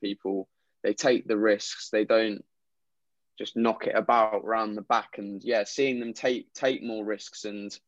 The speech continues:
and play those, play those more expansive passes is, is, is really good. And yeah, they performed well again today. So, um, yeah, we just gotta hope they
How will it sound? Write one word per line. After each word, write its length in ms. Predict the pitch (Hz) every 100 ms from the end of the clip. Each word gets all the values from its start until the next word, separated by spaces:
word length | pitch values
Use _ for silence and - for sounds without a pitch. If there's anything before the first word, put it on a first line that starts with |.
| _ _ _ _ _ _ _ -
and 140 | 110
play 280 | 104 127 127
those, 320 | 117 113 110 - _
play 260 | - 120 120
those 380 | 113 110 104 -
more 200 | 113 110
expansive 500 | - 110 107 - 104
passes 520 | - 113 110 - 98 98
is, 300 | 101 - - -
is, 320 | 104 98 -
is 180 | - 104
really 240 | 113 104 101
good. 240 | 113 101
And 240 | 98 98 95 - _ _ _ _ -
yeah, 180 | 113 110
they 100 | 107
performed 400 | - - 110 104
well 180 | 110 104
again 280 | 107 107 104
today. 360 | 104 104 104
So, 340 | 101 104 101 98 _ _ _ _ _ _ -
um, 420 | 98 98 101 101 _ _ _ _ _ _ _ -
yeah, 220 | 113 101 98
we 100 | 107
just 220 | 104 104
gotta 220 | - 104 110
hope 140 | 101 -
they 320 | 104 101